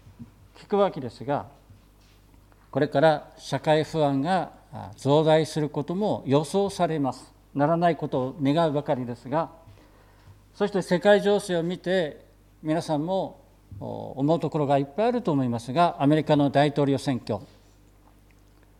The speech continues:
まあ、多くの人々が、バイデンさんがもう勝ったと思っている、えー、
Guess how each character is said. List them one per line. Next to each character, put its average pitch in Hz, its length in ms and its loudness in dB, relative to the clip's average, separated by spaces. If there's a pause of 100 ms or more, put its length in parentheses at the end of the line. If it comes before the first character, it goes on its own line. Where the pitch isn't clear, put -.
(760)
ま 170 140 6
あ、 160 40 10
多 180 120 8
く 185 80 2
の 156 80 4
人 165 160 0
々 139 240 -2
が、 165 300 2 (960)
バ 147 120 8
イ 147 60 6
デ 143 80 4
ン 131 60 2
さ 131 160 -2
ん 123 40 0
が 170 260 -2 (120)
も 156 140 0
う 123 40 -2
勝 196 180 -4
っ - 40 -18
た - 140 -2
と 101 360 -4 (1120)
思 165 200 2
っ 185 80 -6
て 165 120 2
い 139 40 6
る、 123 260 0 (1600)
え 139 40 -14
ー、 120 40 -10